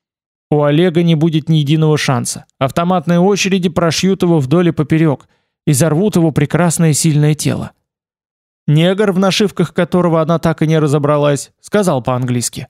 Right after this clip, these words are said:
«Он уже вошел во второй сектор?» «Войдет и в этот», ответил майор с неожиданной враждебностью. «Но...» Что-то словно коснулось мозга Юлии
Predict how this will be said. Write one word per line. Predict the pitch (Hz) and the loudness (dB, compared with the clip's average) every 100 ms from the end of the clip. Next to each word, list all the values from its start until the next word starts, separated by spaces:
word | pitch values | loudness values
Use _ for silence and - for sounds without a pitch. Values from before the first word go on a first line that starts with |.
| _ _ _ _ _ _ | _ _ _ _ _ _
«Он | 185 139 156 | -4 0 0
уже | 147 | 0
вошел | 156 160 220 240 | 0 0 0 0
во | 226 | 0
второй | - 170 147 | -2 -2 -2
сектор?» | 139 120 113 - _ _ _ _ _ _ _ _ - | -2 -4 -10 -16 _ _ _ _ _ _ _ _ -4
«Войдет | 143 185 180 208 202 | 0 0 0 0 0
и | 202 | 0
в | 190 | 2
этот», | 147 - - - _ _ _ _ - | 0 -2 -14 -20 _ _ _ _ -6
ответил | 143 143 135 135 | -2 0 0 0
майор | 135 135 139 123 | 2 2 0 0
с | 139 | 0
неожиданной | 131 120 135 120 127 127 | 0 0 0 0 -2 0
враждебностью. | 131 127 131 117 113 - - - _ _ _ _ _ _ | 0 -2 -4 -6 -6 -8 -8 -12 _ _ _ _ _ _
«Но...» | 143 160 190 226 226 202 - _ _ _ _ _ _ _ _ _ | 0 2 2 2 0 -2 -6 _ _ _ _ _ _ _ _ _
Что-то | - 180 208 160 | -2 -2 0 0
словно | 165 170 156 | 0 0 0
коснулось | - 131 175 165 127 147 | 0 0 2 2 2 0
мозга | 139 127 131 | 0 0 -2
Юлии | 123 180 196 175 | 0 2 2 0